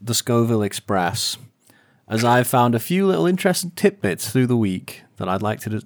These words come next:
I'd like to bring to our listeners. <clears throat> Now,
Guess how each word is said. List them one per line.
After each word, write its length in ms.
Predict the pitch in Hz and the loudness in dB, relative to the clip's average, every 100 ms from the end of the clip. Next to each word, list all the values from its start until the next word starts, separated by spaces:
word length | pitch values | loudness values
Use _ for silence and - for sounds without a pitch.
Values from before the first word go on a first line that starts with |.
| - | -6
I'd 220 | 98 98 | -4 -2
like 220 | 110 117 | 0 -2
to 180 | - 113 | -2 -4
bring 300 | 110 127 127 | 0 0 0
to 160 | 131 120 | 0 0
our 120 | 113 | 0
listeners. 540 | 113 101 - - - - | 0 -2 -6 -8 -8 -12
<clears throat> 1900 | - - - - - _ - - - - - - - 165 - 185 170 110 92 - | -20 -20 -20 -20 -20 _ -20 -20 -20 -20 -20 -20 -14 -14 -4 2 4 2 -2 -4
Now, 520 | 113 120 104 98 92 | 2 6 6 6 2